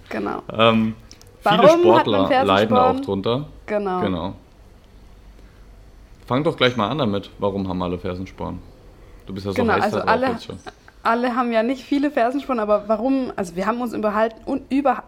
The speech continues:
Speaker 1: unterhalten über, warum haben so viele Fersensporn, beziehungsweise was ist die Thematik aus meiner Sicht dahinter und wie kann man das, ähm,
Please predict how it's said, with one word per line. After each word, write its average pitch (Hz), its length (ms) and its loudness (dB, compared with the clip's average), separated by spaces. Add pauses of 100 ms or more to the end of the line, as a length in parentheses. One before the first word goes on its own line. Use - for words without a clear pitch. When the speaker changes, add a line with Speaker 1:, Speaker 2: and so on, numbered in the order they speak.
Speaker 1:
unterhalten 294 880 0
über, 247 420 2 (320)
warum 247 360 0
haben 233 260 0
so 226 80 -6
viele 220 240 -6
Fersensporn, 220 560 -2
beziehungsweise 190 580 -6
was 196 240 -4
ist - 200 -14
die 190 80 -10
Thematik 220 600 -4
aus 208 160 -6
meiner 240 220 -4
Sicht - 220 -14
dahinter 226 420 -4 (320)
und 202 200 -2
wie 220 220 0
kann 202 220 -2
man 196 260 -2
das, 180 420 -2 (360)
ähm, 175 540 -2